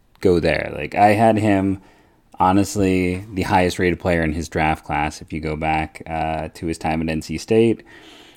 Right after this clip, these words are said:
I thought he was a great pickup. But this is a guy who the White Sox did not want to pay in arbitration and then brought him <laughs> back at the very start of camp because no one else saw much there. I don't care how much they're struggling. Like, this is not the situation where you want him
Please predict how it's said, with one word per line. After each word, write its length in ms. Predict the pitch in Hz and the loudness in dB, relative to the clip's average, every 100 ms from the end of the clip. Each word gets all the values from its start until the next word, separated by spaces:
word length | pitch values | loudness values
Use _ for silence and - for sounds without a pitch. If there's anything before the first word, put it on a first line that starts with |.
| _ _ - | _ _ -8
I 100 | 85 | -4
thought 220 | 92 85 | -4 -4
he 80 | 82 | -4
was 160 | 78 | -4
a 40 | 80 | -4
great 280 | 82 78 - | -4 -6 -4
pickup. 500 | 127 123 117 110 - _ _ _ _ | -2 2 2 0 -8 _ _ _ _
But 80 | 113 | -2
this 180 | 127 127 | -2 0
is 60 | |
a 40 | 113 | 0
guy 340 | 110 110 107 | 2 4 2
who 520 | 98 104 95 90 90 - _ _ _ _ | 2 2 2 2 0 -6 _ _ _ _
the 100 | 101 | 4
White 220 | 104 104 | 4 4
Sox 500 | 113 104 101 - - _ _ _ | 2 2 0 -6 -16 _ _ _
did 160 | - 92 | -4 0
not 220 | 101 104 | 0 0
want 100 | 104 | -2
to 40 | |
pay 140 | 104 110 | 0 0
in 120 | 98 | 2
arbitration 720 | 92 92 - 104 104 98 87 | 2 0 2 2 2 0 -2
and 180 | - 92 | -2 -2
then 140 | 98 | -2
brought 220 | 87 98 95 | 2 0 2
him 140 | 101 | -2
<laughs> 80 | 85 | -2
back 220 | 92 - | -4 -8
at 80 | - | -6
the 100 | 107 | -4
very 840 | 95 - 92 98 95 90 85 - - | -4 0 2 2 0 -2 -4 -6 -10
start 360 | - - 110 90 | -16 -4 0 0
of 100 | 85 | -2
camp 400 | - 123 113 - | -2 0 0 -2
because 240 | 107 110 | -4 -2
no 100 | 104 | 0
one 140 | 110 107 | 2 2
else 400 | 107 104 - - - - | 0 -2 -8 -16 -16 -16
saw 320 | - - 107 | -10 0 2
much 340 | 107 82 78 - | 4 2 -2 -6
there. 300 | 80 78 80 - _ _ _ _ _ _ _ _ _ | -4 -4 -6 -12 _ _ _ _ _ _ _ _ _
I 60 | 135 | 0
don't 140 | 139 | 0
care 180 | - 110 | 2 0
how 180 | 98 107 | 4 4
much 280 | 113 107 - | 4 2 -2
they're 120 | 90 | -6
struggling. 560 | - 107 104 90 80 | 0 2 2 2 0
Like, 160 | 80 80 | -2 -4
this 180 | 120 120 | -4 -2
is 140 | 98 | -2
not 500 | 87 87 87 87 - | 0 2 2 0 -6
the 60 | 92 | -10
situation 680 | - 92 90 85 82 - 82 | -8 -6 -2 0 0 -2 -6
where 80 | 80 | -4
you 140 | 82 | -4
want 240 | 85 82 82 | -2 -2 -4
him 420 | 92 85 82 | -4 -4 -4